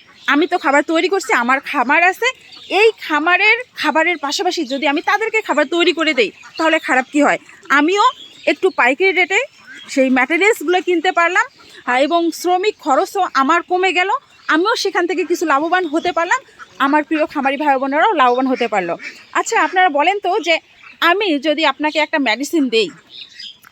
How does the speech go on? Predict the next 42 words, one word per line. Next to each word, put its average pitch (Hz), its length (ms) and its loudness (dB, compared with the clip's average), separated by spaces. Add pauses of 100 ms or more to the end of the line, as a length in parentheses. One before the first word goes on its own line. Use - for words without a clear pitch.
(160)
ছোট্ট 370 200 0
একটা 349 240 0
মেডিসিন, 240 460 -2 (380)
হয়তোবা 277 380 0 (480)
এক 269 200 0
কেজি, 320 220 0 (120)
দুই 320 160 -2
কেজি, 320 220 0
তিন 320 220 0
কেজি, 220 220 0 (100)
এই 370 180 2
এক 330 180 0
কেজি, 415 240 0
দুই 392 140 0
কেজি, 392 300 -2
তিন 339 180 0
কেজি 320 260 -2
মেডিসিনের 285 480 -2
জন্য 359 180 -4
আমাকে 302 240 2
কুরিয়ারে 381 360 0
যেতে 226 260 -4
হবে। 190 220 -2 (800)
আর 269 160 2
যখন 349 280 0
আমি 453 200 0
কুরিয়ারে 392 300 2
যাব, 339 220 2
সেখানে 370 240 -2
আমার 339 160 2
বাড়তি 294 320 0
একটা 320 180 -4
সময় 254 320 0
যাবে, 220 240 -2 (420)
কিংবা 403 200 2
আপনি 370 340 -2
যখন 415 240 0
ওই 392 120 2
এক 294 140 2 (120)
কেজি, 392 220 2
দুই 349 220 0
কেজি 320 360 0